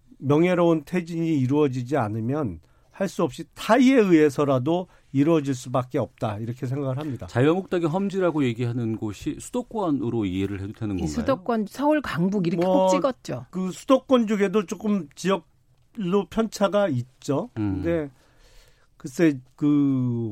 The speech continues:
Speaker 1: 호남에 출마를 할 분은 아직까지는 눈에 안 보이고요.
Speaker 2: 네.
Speaker 1: 지금 얘기하는 험지라는 건 수도권 지역별로 뭐
Speaker 2: 음.
Speaker 1: 한국당 출신이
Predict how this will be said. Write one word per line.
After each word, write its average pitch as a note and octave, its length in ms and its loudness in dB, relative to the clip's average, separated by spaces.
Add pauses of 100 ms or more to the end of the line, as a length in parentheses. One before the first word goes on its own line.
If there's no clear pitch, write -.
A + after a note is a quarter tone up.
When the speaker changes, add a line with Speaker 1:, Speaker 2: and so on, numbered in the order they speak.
(160)
Speaker 1:
호남에 A#3+ 800 4
출마를 F#3 720 0
할 E3 180 -2 (140)
분은 D3 840 -2 (880)
아직까지는 C#3+ 640 -2
눈에 B2+ 200 0
안 A2+ 300 -6
보이고요. A#2 560 -8
Speaker 2:
네. F2+ 240 -4
Speaker 1:
지금 D3 240 -8 (320)
얘기하는 D#3 640 0 (380)
험지라는 E3 500 -2
건 E3+ 120 -4
수도권 F#3+ 540 -4
지역별로 D#3+ 1040 -2
뭐 C3 360 0
Speaker 2:
음. F2 100 -18
Speaker 1:
한국당 F3+ 480 -4
출신이 E3+ 420 -4